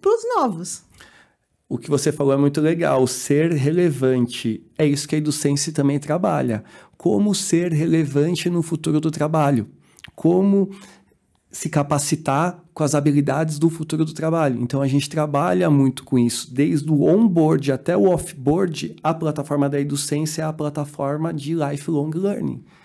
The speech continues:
Speaker 2: ajudando o funcionário a se capacitar pra ser relevante.
Speaker 1: Ah, perfeito. É,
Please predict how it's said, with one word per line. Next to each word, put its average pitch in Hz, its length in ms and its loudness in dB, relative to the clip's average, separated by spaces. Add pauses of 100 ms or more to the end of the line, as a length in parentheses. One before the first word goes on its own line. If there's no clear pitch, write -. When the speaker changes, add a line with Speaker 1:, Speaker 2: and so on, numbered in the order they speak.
(240)
Speaker 2:
ajudando 127 720 0
o 123 60 -2
funcionário 139 880 -6
a - 80 -4
se - 160 -10
capacitar 143 920 -6 (1400)
pra 170 140 -4
ser 151 160 -2
relevante. 143 680 -4 (600)
Speaker 1:
Ah, 247 220 -8
perfeito. 262 480 -6
É, 208 380 -6